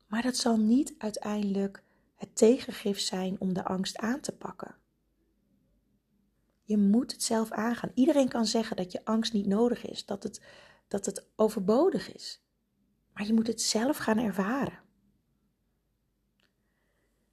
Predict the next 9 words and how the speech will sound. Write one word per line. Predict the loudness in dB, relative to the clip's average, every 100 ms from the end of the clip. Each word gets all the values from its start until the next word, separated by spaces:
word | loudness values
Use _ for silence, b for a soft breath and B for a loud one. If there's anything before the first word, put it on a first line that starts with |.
| _ _
Dus | -6 -6 _
ik | 2 2
zal | 4 4 6
nu | 6 6 4 0
hierna, | 0 0 2 0 -2 -8 _ _ _ _
ehm, | -8 -4 -2 -4 -6 -10 _ _ _
het | -8 0
stuk | 2 0
voorlezen, | -4 0 6 6 6 4 2 0 -2 -4